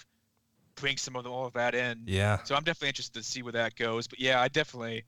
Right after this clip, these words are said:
Speaker 1: was expecting him to get away for at least the end of this episode, but I thought that capture scene was great. So, and I'll admit, I was a little bit surprised that Ahsoka took the effort to catch him and
Speaker 2: Yeah.
Speaker 1: not just let him fall,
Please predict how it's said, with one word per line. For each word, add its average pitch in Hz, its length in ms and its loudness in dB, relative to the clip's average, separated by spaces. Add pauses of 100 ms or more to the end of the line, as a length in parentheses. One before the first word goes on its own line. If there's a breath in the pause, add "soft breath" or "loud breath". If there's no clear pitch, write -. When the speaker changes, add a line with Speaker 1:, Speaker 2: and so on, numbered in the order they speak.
(440)
Speaker 1:
was 131 140 -4
expecting 123 340 -2
him 120 60 -12
to 113 80 -6
get 117 140 -2
away 110 280 0
for 113 220 -2
at 113 80 -2
least 120 180 -4
the 120 60 -4
end 117 100 -6
of 107 60 -8
this 113 180 -2
episode, 110 600 -2
but 107 180 4
I 123 140 6 (880)
thought 135 140 0
that 110 160 0
capture 120 400 0
scene 117 220 -8
was 110 100 -12
great. 110 480 -4
So, 110 440 0
and 117 140 -6 (420)
I'll 139 120 6
admit, 143 180 4
I 147 80 4
was 151 120 0
a - 20 -2
little 147 140 -2
bit 139 100 -8
surprised 127 460 -2
that 113 80 -10
Ahsoka 117 520 -6 (680)
took 160 200 -4
the 139 100 0
effort 123 260 2
to - 80 -14
catch 123 340 0
him 113 240 0
and 110 100 -4
Speaker 2:
Yeah. 104 380 8
Speaker 1:
not 123 140 2
just - 180 -10
let 123 100 2
him 113 120 -6
fall, 113 420 0